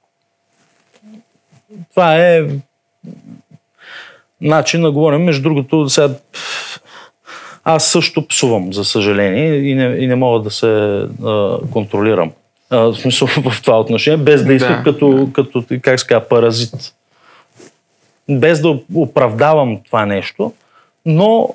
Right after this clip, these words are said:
Speaker 1: а, едно е да те снимат те така в, а, а, студиото, да си концентриран и така нататък. Друго е вкъщи да ти сложат една.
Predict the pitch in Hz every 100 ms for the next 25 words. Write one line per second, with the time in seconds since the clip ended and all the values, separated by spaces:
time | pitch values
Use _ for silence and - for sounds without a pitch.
0 | - 170 147 151 143 185 208 175 - 131
1 | - 151 139 - 127 117 - 117 104 95
2 | - - 95 95 - - _ - - -
3 | - _ - 120 85 98 - 180 196 226
4 | 220 226 180 131 - - 123 - 110 -
5 | 190 226 220 202 147 - 143 113 - 226
6 | 190 196 185 165 - 139 - 131 - -
7 | 120 101 92 92 92 87